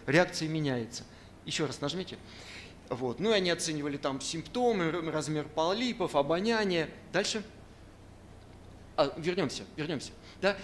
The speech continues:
И они показали, что именно такая дозировка и такая длительность максимально оптимальна для пациента.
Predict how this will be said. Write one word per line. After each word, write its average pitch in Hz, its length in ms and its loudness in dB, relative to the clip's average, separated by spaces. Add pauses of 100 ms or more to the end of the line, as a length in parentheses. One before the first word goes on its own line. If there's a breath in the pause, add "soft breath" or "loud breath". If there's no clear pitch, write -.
(260 loud breath)
И 160 100 6
они 196 260 6
показали, 170 760 4
что 151 400 -2
именно 165 460 2
такая 147 500 2
дозировка 127 720 4
и - 180 -4
такая 127 460 2
длительность 151 800 0 (460 loud breath)
максимально 190 840 6
оптимальна 165 640 4
для 131 180 2
пациента. 107 640 -8